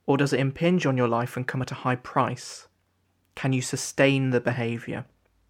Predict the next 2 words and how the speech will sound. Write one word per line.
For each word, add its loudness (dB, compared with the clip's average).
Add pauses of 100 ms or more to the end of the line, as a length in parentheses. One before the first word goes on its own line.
(2500)
Question 0
two, 2